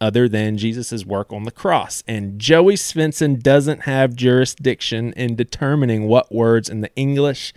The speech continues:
language are evil.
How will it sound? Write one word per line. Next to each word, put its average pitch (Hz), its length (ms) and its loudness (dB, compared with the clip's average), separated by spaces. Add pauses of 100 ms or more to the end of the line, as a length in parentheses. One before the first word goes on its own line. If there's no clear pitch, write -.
(300)
language 120 1000 6 (300)
are 110 220 2
evil. 131 380 0